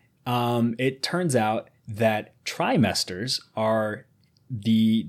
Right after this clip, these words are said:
the concept that was invented almost arbitrarily, uh, by the Supreme Court to help guide when states can regulate an abortion.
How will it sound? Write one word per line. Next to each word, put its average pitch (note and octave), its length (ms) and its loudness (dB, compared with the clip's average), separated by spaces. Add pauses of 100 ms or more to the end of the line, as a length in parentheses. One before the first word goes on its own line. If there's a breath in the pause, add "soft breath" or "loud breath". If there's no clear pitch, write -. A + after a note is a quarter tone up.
the G#2 400 -4 (440)
concept B2+ 640 0
that G#2 120 -2
was A2 300 -2 (560)
invented A#2 760 4 (320)
almost A#2 560 0 (180)
arbitrarily, A#2 840 2 (380 loud breath)
uh, G2+ 320 -2
by G#2 300 0
the A#2+ 120 2
Supreme A2+ 400 0
Court G#2+ 460 0 (280 soft breath)
to B2 160 0
help A2+ 340 -2
guide G#2+ 440 2
when G#2+ 800 0 (320 soft breath)
states A2+ 460 2
can G#2 260 0
regulate G#2 480 4
an G#2 140 -4
abortion. G2+ 460 -6